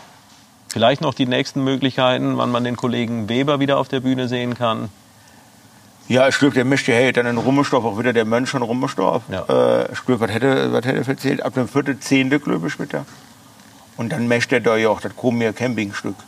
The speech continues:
Speaker 1: Ja.
Speaker 2: Da Campingplatz. Sadul-, Sad-, Sadella, äh, steht, genau. Das spielt er dann, glaub ich, im Dezember, im Januar.
Speaker 1: Ja, und
Speaker 2: Und jetzt hab ich gehört, der, der auf das Schlosstheater spielt, der springt in die Mausefalle ein.
Speaker 1: Ach was.
Speaker 2: Also, wenn man den sehen will,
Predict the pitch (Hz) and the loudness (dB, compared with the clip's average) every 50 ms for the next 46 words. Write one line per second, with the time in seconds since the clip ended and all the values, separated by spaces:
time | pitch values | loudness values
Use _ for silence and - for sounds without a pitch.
0 | - - - - 98 98 92 82 80 117 110 101 - - 110 117 113 117 113 104 | -20 -20 -12 -6 -4 -2 -2 -2 -4 -6 -6 -6 -6 -8 -6 -4 -4 -4 -4 -2
1 | 98 110 104 107 98 - - - - - - - - - - - - - - - | 0 0 0 0 0 -6 -18 -18 -20 -20 -20 -20 -20 -20 -20 -20 -20 -20 -20 -20
2 | - - - - - - - - - 120 107 127 131 127 127 123 - - - 123 | -20 -20 -20 -20 -20 -20 -10 -6 -4 -2 0 2 2 2 2 0 -4 -2 -2 -2
3 | 123 123 - - - 143 120 139 151 143 139 131 113 110 113 110 110 104 - - | -2 -2 -2 -4 -2 0 2 4 4 6 6 6 4 4 2 2 0 0 -2 -8
4 | 110 - - - 120 113 113 107 104 107 110 - - - - - - 113 107 - | -10 -8 -6 -6 -2 0 2 2 0 0 -4 -10 -20 -20 -20 -12 -10 -8 -8 -8
5 | - - - 127 117 113 104 110 104 107 104 98 110 110 104 95 - 95 98 101 | -4 0 0 2 2 2 2 2 0 0 -2 -2 -2 -2 -2 -2 -4 -6 -6 -6
6 | 101 101 101 101 110 110 - - 123 123 120 113 110 104 107 107 113 120 117 117 | -8 -10 -8 -8 -8 -6 -4 -2 -4 -2 0 0 0 0 2 0 2 2 2 2
7 | 107 104 101 92 92 - - - - - - - 101 107 - - - - - - | 2 2 2 0 -6 -12 -18 -20 -20 -20 -18 -14 -12 -12 -12 -12 -12 -10 -6 -4
8 | 104 98 - 175 165 185 214 214 180 - - 165 170 180 180 - - 190 170 180 | -2 0 2 4 4 4 4 2 0 0 0 -2 -2 -2 -4 -4 -6 -6 -4 -2
9 | 202 196 - - - - - - - - - - 139 131 110 - 143 143 143 - | -2 -2 -4 -6 -20 -20 -20 -20 -20 -10 -4 0 0 0 2 2 0 0 0 -2
10 | - 160 - - 135 - - - 160 175 180 - - 147 127 117 123 127 123 113 | -8 -10 -8 -6 -6 -4 -2 -2 -2 -2 -2 -2 -6 -4 -2 -2 -2 -2 -4 -6
11 | - - - 123 113 113 123 117 - - - 147 160 160 160 151 - - 139 120 | -6 -8 -6 -6 -6 -6 -6 -8 -8 -6 -2 -2 -2 -2 -4 -8 -8 -4 -2 0
12 | 117 113 135 175 202 190 127 127 107 - 104 107 110 113 - 101 95 95 - - | 2 2 2 2 2 0 0 -2 -2 -2 -4 -4 -4 -4 -6 -6 -8 -10 -18 -20
13 | - - - - - 127 - - 92 78 - - 127 113 113 123 127 131 113 117 | -20 -20 -10 -4 -4 -2 0 0 0 0 2 2 0 2 2 2 2 2 2 0
14 | 113 95 104 117 110 107 113 143 147 156 156 151 | 0 0 0 0 2 4 4 4 4 4 2 0